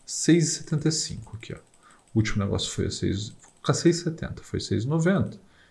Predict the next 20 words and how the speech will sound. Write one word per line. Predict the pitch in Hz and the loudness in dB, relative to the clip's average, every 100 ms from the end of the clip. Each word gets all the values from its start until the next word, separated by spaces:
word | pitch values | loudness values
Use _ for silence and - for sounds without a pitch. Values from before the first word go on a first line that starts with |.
| _ - | _ -2
Enviar. | 151 143 127 - - - - - - - - - - - - - 1017 - - | 0 2 0 -2 -14 -20 -16 -14 -16 -20 -20 -20 -20 -20 -6 0 0 2 4
Beleza, | - 92 90 | 6 6 4
ó. | - - 117 | -2 -6 -2
Nenhuma | 135 170 156 | 2 4 6
das | 123 | 6
duas | 113 104 101 | 8 6 6
ordens | 90 - | 2 0
saíram, | - 180 123 80 - _ - - _ | 2 4 4 0 -10 _ -20 -20 _
mas | 123 127 139 - - | 4 4 4 0 2
a | |
gente | 113 113 | 4 4
vai | 123 | 2
começar | - 120 110 117 123 | 2 2 2 2 2
a | - 113 | 2 2
trabalhar | 113 123 117 110 110 | 4 6 6 8 8
elas | 98 110 - | 8 4 2
pra | 120 | -4
que | 117 | 0
elas | 123 123 | 2 2
saiam. | - 71 - | -2 -4 -6